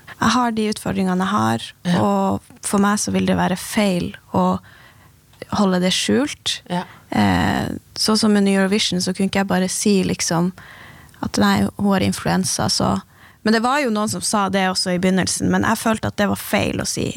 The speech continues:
Speaker 1: Jeg må være ærlig, på en
Speaker 2: Ja.
Speaker 1: måte.
Speaker 2: Ja.
Speaker 1: Og jeg kjenner jo selv på at jeg er takknemlig når andre er åpne. Altså,
Speaker 2: Mm.
Speaker 1: det kan være venninner, det kan være offentlige personer,
Speaker 2: Mm.
Speaker 1: altså hvem som helst.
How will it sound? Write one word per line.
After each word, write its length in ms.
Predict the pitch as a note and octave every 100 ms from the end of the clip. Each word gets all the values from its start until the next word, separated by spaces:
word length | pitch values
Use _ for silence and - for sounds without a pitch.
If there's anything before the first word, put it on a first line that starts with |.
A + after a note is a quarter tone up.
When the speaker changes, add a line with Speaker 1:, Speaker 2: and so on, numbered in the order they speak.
| -
Speaker 1:
Jeg 120 | G3+
må 160 | G2+ G2
være 240 | F#2+ -
ærlig, 320 | - - -
på 100 | -
en 60 | E3+
Speaker 2:
Ja. 60 | -
Speaker 1:
måte. 180 | - - - -
Speaker 2:
Ja. 120 | E3 - - - G#3+
Speaker 1:
Og 160 | A3+
jeg 160 | A#3 C4+
kjenner 280 | - B3 G#3
jo 60 |
selv 360 | G3+ B3 A#3+ -
på 80 | F3+
at 300 | F3 - - - _ _ _ _ _ _ _ _ - - _ _ -
jeg 220 | A#3+ A#3+
er 40 |
takknemlig 640 | - G#3 - G3 G3+ F#3+ F#3
når 220 | F#3 F#3+ -
andre 440 | B3+ A#3 G3 - -
er 120 | - G3+
åpne. 520 | G3 - G2+ G#3 G3+ -
Altså, 240 | G#3 -
Speaker 2:
Mm. 40 | G#3
Speaker 1:
det 140 | G#3
kan 140 | G#3+ G3+
være 240 | G3 F#3+
venninner, 580 | F#3+ G#3 A3 G#3 G3 G3
det 140 | G3
kan 160 | - F#3+
være 220 | F#3+ F#3+
offentlige 540 | - - G3 G3+ G3+ G2
personer, 560 | - - - F#2 - - - - -
Speaker 2:
Mm. 160 | F3 D3 -
Speaker 1:
altså 220 | G3+ G3+
hvem 220 | - A3
som 160 | G#3 F#3+
helst. 460 | F#3+ G3 - -